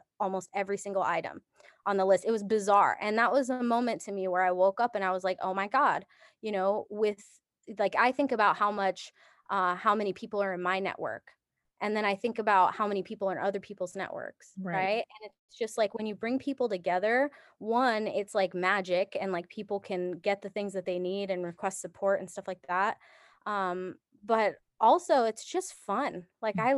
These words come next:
Speaker 2: Mm-hmm.
Speaker 1: love getting people together and creating that magic, and it strengthens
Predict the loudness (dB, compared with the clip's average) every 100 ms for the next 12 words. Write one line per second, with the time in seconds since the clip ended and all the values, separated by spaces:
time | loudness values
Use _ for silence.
0 | 2 2 4 6 6 4 -6 _ _ _
1 | _ -6 0 2 0 -4 -8 -8 -8 -6
2 | -2 0 2 4 2 0 -4 -4 -2 0
3 | 0 -2 -2 0 0 0 -2 -2 -6 -20
4 | _ -4 -2 -2 -4 0 2 2 0 -2